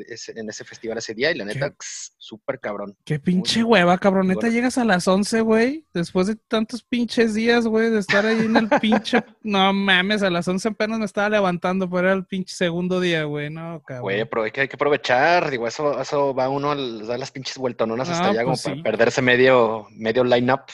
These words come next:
Speaker 1: de cada jornada, está medio cabrón, ¿no?
Speaker 2: Pues sí está cabrón, pero está más cabrón
Speaker 1: Pero bueno,
Speaker 2: levantado.
Speaker 1: justo por, por esas desmañanas, pues luego te toca ver cosas chidas que dices, "Ah,
Speaker 2: Sí, a
Speaker 1: cabrón",
Speaker 2: huevo.
Speaker 1: ¿no? O
Speaker 2: Sí,
Speaker 1: sea,
Speaker 2: sí, sí.
Speaker 1: no la ubicabas.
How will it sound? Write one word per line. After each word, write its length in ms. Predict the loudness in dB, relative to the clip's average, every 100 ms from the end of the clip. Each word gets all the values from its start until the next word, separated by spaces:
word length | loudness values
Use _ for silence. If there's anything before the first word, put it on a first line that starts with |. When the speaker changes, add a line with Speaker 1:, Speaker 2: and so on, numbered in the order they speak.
| -6
Speaker 1:
de 400 | -2 -2 -4 -6
cada 200 | -4 -2
jornada, 340 | -2 -2 -4
está 200 | -8 -12
medio 180 | -12 -12
cabrón, 320 | -12 -14 -14
¿no? 100 | -14
Speaker 2:
Pues 160 | -14 -12
sí 80 | -12
está 220 | -10 -10
cabrón, 360 | -6 -6 -8 -6
pero 120 | -6
está 160 | -4 -4
más 160 | -4
cabrón 300 | -4 -2 0
Speaker 1:
Pero 100 | 4
bueno, 200 | 6 6 2
Speaker 2:
levantado. 240 | 0 -6 -2
Speaker 1:
justo 340 | 0 2 4
por, 300 | 6 4 2
por 160 | 2 2
esas 240 | 2 -4
desmañanas, 640 | -4 -2 0 2 0 0
pues 100 | -2
luego 140 | -2 -2
te 80 |
toca 240 | -4 -2 0
ver 160 | 0
cosas 340 | -2 -6 -8 -6
chidas 320 | 0 0 -2
que 100 | -6
dices, 200 | -10 -6
"Ah, 20 |
Speaker 2:
Sí, 80 | 0
a 40 |
Speaker 1:
cabrón", 240 | 2 2 0
Speaker 2:
huevo. 160 | -2 -8 _ _ _ -6 -6
Speaker 1:
¿no? 60 | -4
O 80 | -2
Speaker 2:
Sí, 60 | 4
Speaker 1:
sea, 80 | 4 6 4
Speaker 2:
sí, 60 |
sí. 60 | 2
Speaker 1:
no 100 | 2
la 80 | 4
ubicabas. 880 | 4 2 4 4 4 2 -4 -14